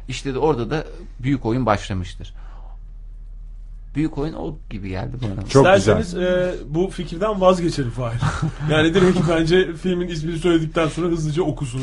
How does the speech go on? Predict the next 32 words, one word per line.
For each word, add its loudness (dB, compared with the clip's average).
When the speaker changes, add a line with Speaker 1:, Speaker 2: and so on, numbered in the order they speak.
Speaker 2:
Yaşamı 8
boyunca 6
köyünün 6
dışına 4
adım 4
atmamış 2
bir 4
genç 2
kız -2
çaresizliğin 2
dayattığı 2
cesaretle 2
Kerkük'te 0
berber 6
olarak 0
çalışan -2
abi, 2
abisi 4
Speaker 3:
Hmm. -10
Speaker 2:
Azim'i 6
bulmak 4
için 0
yola 8
çıkar. -4
Bu 8
arada 4
benim 2
telefonum 0
bazı 2
kelimeleri 2
düzeltiyor 2
ya. 0